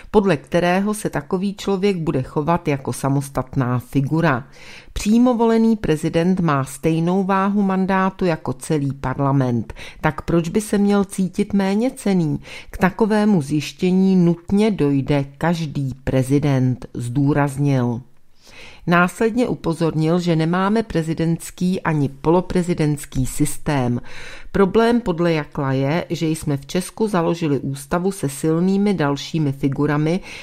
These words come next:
a jen jedné dali zvláštní mandát.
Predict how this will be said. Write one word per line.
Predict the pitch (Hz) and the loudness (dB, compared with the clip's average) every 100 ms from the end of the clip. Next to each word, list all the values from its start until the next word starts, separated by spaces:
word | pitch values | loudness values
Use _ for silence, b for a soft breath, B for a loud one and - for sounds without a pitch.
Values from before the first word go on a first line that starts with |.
| B | B
a | - | 2
jen | 202 147 | 2 4
jedné | 139 151 165 196 196 | 2 0 2 0 0
dali | 156 139 127 | 0 0 0
zvláštní | 127 135 135 139 - - 135 127 | -2 0 0 -2 -6 0 2 2
mandát. | 127 135 156 160 135 120 - | 2 2 2 2 2 0 -6